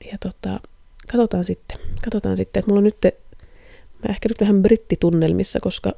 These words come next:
mä kuuntelen äänikirjana tällä hetkellä tätä Bill Brysonin Notes from a Small Island,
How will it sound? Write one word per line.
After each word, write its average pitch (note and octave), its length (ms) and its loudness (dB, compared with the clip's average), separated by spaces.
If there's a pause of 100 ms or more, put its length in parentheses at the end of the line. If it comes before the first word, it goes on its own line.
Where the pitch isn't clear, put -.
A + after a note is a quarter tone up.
(140)
mä G3+ 100 -4
kuuntelen F3+ 360 2
äänikirjana F3+ 580 -2
tällä F#3+ 240 -2
hetkellä G2+ 420 -4 (680)
tätä - 200 -4
Bill G3 200 6
Brysonin F#3+ 640 2 (120)
Notes F#3 360 2
from F#3+ 180 -4
a G3 60 -2
Small F#3+ 400 -2 (240)
Island, A#3 240 0